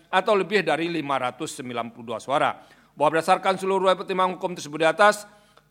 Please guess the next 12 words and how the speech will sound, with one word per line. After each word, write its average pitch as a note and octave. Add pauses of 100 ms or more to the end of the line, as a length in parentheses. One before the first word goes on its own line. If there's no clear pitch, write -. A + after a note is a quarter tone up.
permohonan F#3
pemohon F#3+
tidak D4
memenuhi G#3
ketentuan G#3
pasal F#3
satu E3+
lima E3
delapan E3
ayat D3
dua E3
huruf D3